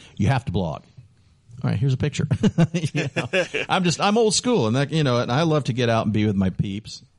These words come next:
And, you know, it's like I miss those days playing softball and hanging with my buddies, drinking beer, um, riding the bike all the time, and doing all that stuff with people and being one of the guys or the girls, you know, whatever.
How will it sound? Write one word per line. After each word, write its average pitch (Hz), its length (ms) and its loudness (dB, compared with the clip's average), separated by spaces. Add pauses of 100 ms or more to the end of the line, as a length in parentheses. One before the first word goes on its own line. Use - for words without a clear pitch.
(160)
And, 87 160 -6
you 92 160 -2
know, 82 180 0
it's 85 140 -2
like 95 160 0
I 92 40 2
miss 123 180 2
those 87 180 0
days 85 260 0
playing 87 300 -4
softball 82 600 -4
and 80 80 -10
hanging 87 240 0
with 80 100 0
my 78 100 0
buddies, 85 300 0
drinking 85 320 -4
beer, 82 340 -2 (560)
um, 73 300 -6 (320)
riding 95 260 2
the 87 60 2
bike 87 300 0
all 87 120 2
the 85 80 0
time, 87 360 0
and 82 100 0
doing 92 180 -2
all 85 100 -2
that 85 100 -2
stuff - 360 -6 (200)
with 80 160 -8
people 87 320 -2
and 87 80 2
being 90 220 0
one 90 180 0
of 73 100 -2
the 82 80 -6
guys 87 560 -4 (640)
or 90 120 0
the 90 80 0
girls, 90 460 0
you 90 100 0
know, 76 180 0
whatever. 85 380 0